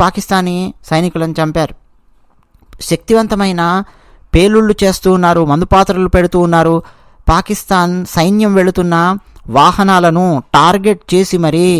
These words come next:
పైకి లేపుతూ ఉన్నారు. స్పెషల్ ఆపరేషన్స్ కమాండర్ తారిక్ ఇమ్రాన్, అలాగే సుబేదార్ ఉమర్ ఫరూక్, ఇటువంటి పెద్ద పెద్ద వాళ్ళు, పాకిస్తాన్ సైన్యంలో ఉన్నటువంటి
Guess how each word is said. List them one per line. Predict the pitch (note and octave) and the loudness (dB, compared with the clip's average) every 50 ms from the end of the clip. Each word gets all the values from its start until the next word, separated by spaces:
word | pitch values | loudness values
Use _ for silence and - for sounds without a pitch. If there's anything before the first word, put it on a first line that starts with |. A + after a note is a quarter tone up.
| B2 - - _ _ - _ _ _ - - | -2 -6 -10 _ _ -20 _ _ _ -4 0
పైకి | D#3 D#3+ F#3+ - G#3+ G3+ | 0 0 2 0 0 0
లేపుతూ | F#3+ F#3 - - - G3 F#3 | 0 0 0 0 0 0 2
ఉన్నారు. | F3 F3+ F3+ E3 C3+ - - - - - _ _ _ _ _ _ _ _ _ _ _ _ _ _ _ _ _ - | 2 2 0 0 -2 -4 -12 -20 -20 -20 _ _ _ _ _ _ _ _ _ _ _ _ _ _ _ _ _ -14
స్పెషల్ | - - - - D#3 E3+ E3 G#3+ G#3+ A3 - - D#3+ E3+ | -14 -6 -2 0 0 2 2 2 2 2 2 2 2 2
ఆపరేషన్స్ | - - F#3+ F#3 F3+ - F#3 E3+ E3+ - - F3+ F3+ F3+ - | 4 2 2 0 0 -2 -2 -4 -4 -2 -2 -2 -2 0 0
కమాండర్ | D#3+ D#3 E3 F3 F3 E3 D#3 B2 G#2 _ - | 0 0 2 2 2 2 0 0 -2 _ 0
తారిక్ | C3 D3+ E3+ F3+ G3 F#3+ - - C#3+ - B2+ | 2 2 2 2 0 -2 -2 -6 -4 -2 0
ఇమ్రాన్, | C3 C#3 D3 E3 E3 F#3 G#3 G#3+ - - - _ _ _ _ - A#2+ | 2 2 4 4 4 2 2 -2 -6 -12 -20 _ _ _ _ -2 0
అలాగే | D3 E3+ F3 E3 E3+ F3 F3+ F3+ - | 2 2 2 0 0 0 -2 -2 -2
సుబేదార్ | - E3+ D#3+ F3+ G3 G3 F#3 F#3+ F#3 F#3 F#3 - - E3 | -2 -2 0 2 2 2 4 4 4 4 2 2 0 2
ఉమర్ | E3 F3+ F#3 F3 E3+ - - | 2 2 2 2 0 0 0
ఫరూక్, | - A#2+ C3+ E3+ G#3+ A#3+ - - - - - - _ _ _ _ _ - - - _ _ _ _ - | 2 4 4 4 4 4 2 -2 -10 -18 -20 -20 _ _ _ _ _ -20 -20 -20 _ _ _ _ -4
ఇటువంటి | - - G#3 A3 G#3+ G3 F#3+ F#3 G3 G#3 G3+ - | 0 0 2 2 0 -2 -2 -2 -2 -2 -2 -2
పెద్ద | C#3+ C3+ F#3 F#3 A3 | -2 -2 -2 -2 0
పెద్ద | G#3 G3 G#3+ G#3 | 0 2 2 2
వాళ్ళు, | G3 F3+ D3 A#2 - - D3+ | 2 0 -2 -4 -4 -2 -2
పాకిస్తాన్ | D3+ D#3 - F#3 - - F#3 F3 E3+ - - | -2 -2 -4 -6 -4 -2 -2 -2 -4 -4 -4
సైన్యంలో | E3 D#3+ F3+ F#3+ F#3 F3+ F3+ F3 E3 | -2 -2 0 0 0 0 0 0 0
ఉన్నటువంటి | E3+ D#3+ E3 E3 D#3+ - D#3+ | -2 -4 -6 -6 -6 -6 -6